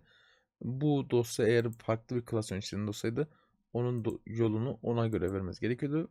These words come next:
Ben burada aynı klasörün içinde olduğu için bu şekilde yazdım. Dosyanın yoluna dikkat etmeniz gerekiyor. Tutorials point nokta com adresinde yine aynı şekilde örnekleri mevcut.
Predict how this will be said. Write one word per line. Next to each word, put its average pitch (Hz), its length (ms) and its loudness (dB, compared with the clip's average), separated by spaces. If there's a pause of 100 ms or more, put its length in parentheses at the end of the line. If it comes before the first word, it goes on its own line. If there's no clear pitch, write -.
(120)
Ben 127 200 -2
burada 117 160 0
aynı 113 220 -2
klasörün 101 340 -4
içinde 113 180 -4
olduğu 117 120 -4
için - 280 -8 (100)
bu - 40 -20
şekilde - 340 -6
yazdım. 131 340 -2 (480)
Dosyanın 113 720 -2
yoluna 113 520 0
dikkat - 280 -6
etmeniz 110 320 -6
gerekiyor. - 540 -8 (480)
Tutorials 175 680 4
point - 580 0
nokta 127 420 -2
com 147 200 0
adresinde 120 520 -2 (220)
yine 117 460 -2 (120)
aynı 98 180 -4
şekilde 127 460 -2 (840)
örnekleri 101 600 -6 (220)
mevcut. 123 560 -6